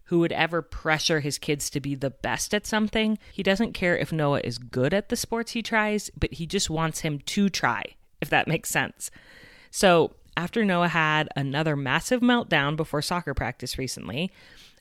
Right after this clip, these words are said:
I told Ryan that we needed to have a heart-to-heart, and the two of us sat down together and discussed what values were underneath Ryan's desire for Noah to play sports.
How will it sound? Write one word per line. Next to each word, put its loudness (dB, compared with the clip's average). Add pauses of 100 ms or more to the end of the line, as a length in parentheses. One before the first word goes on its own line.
(100)
I -2
told 2
Ryan 4
that 2
we -2
needed -2
to -4
have -6 (160)
a -10
heart-to-heart, -4 (140)
and -4
the -6
two 2
of 0
us -2
sat 4
down 2
together -2 (560)
and -2
discussed -2
what -2
values 0
were -6
underneath -6
Ryan's -4
desire -4
for -6
Noah 0
to -6
play -6
sports. -6